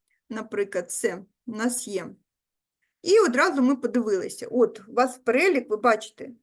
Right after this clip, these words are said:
тобто ось ці документи, тобто зараз, е, зрозуміло, що з кожним днем можливості, е, розробки збільшуються. Тобто раніше, наприклад, ще коли я робила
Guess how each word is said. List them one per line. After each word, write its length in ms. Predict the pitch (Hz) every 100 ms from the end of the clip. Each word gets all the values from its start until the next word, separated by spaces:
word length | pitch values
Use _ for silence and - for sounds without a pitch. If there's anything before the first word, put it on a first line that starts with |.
| -
тобто 380 | 202 - 190 -
ось 280 | 269 277 -
ці 100 | 226
документи, 600 | 202 226 240 403 403 302
тобто 320 | - - 233
зараз, 380 | 254 285 262 254
е, 160 | 220 214 190 131 135
зрозуміло, 600 | 240 240 262 269 285 247
що 180 | 240
з 60 | 226
кожним 460 | - 262 240 247 233
днем 300 | 320 381 320
можливості, 800 | 247 240 269 240 240 - 226 220 - - - -
е, 300 | 196 202 196
розробки 840 | 220 240 262 254 - 214 208 196 196
збільшуються. 800 | 202 214 330 480 440 339 - 269
Тобто 280 | 240 - 240
раніше, 420 | 277 381 - 233
наприклад, 540 | 240 240 247 240 233
ще 180 | - 269
коли 240 | 247 226
я 140 | 233 214
робила 520 | 214 214 233 196 190